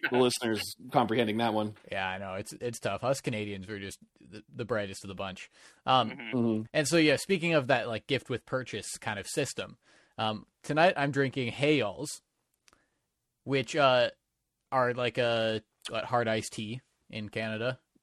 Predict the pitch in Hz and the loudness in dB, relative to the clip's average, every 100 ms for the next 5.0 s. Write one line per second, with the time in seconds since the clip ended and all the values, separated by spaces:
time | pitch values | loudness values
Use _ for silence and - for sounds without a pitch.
0 | _ _ _ _ _ - 107 110 113 107 | _ _ _ _ _ -8 -6 -6 -8 -8
1 | 110 117 107 101 - 92 92 - 95 90 | -4 -4 -4 -6 -10 -12 -12 -12 -10 -12
2 | 90 - 90 85 - _ _ _ _ _ | -14 -14 -12 -12 -18 _ _ _ _ _
3 | _ _ _ 98 87 - _ - 107 101 | _ _ _ -12 -12 -14 _ -10 -8 -4
4 | 95 95 92 _ 208 165 139 220 254 | -4 -6 -8 _ 2 6 10 10 8